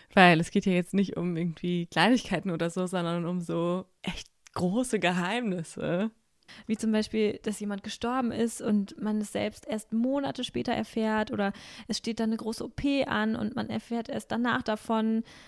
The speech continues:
Speaker 2: Ja, es werden einem oft Dinge verheimlicht, weil man im Ausland ist oder mit dem Studium oder Beruf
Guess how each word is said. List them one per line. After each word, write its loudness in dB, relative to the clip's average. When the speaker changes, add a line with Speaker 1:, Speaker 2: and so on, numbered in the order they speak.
Speaker 2:
Ja, -2
es -8
werden -2
einem -2
oft -4
Dinge -2
verheimlicht, -2
weil 2
man 8
im 2
Ausland 4
ist 0
oder 4
mit 0
dem -2
Studium 4
oder 2
Beruf 0